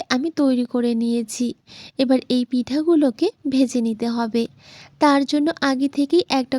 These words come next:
কড়াইয়ের মধ্যে কিছুটা তেল আমি হাই হিটে গরম হতে দিয়েছি।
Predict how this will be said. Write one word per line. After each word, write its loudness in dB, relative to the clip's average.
কড়াইয়ের 0
মধ্যে -2
কিছুটা 0
তেল 2
আমি 0
হাই -2
হিটে -2
গরম 2
হতে -4
দিয়েছি। -4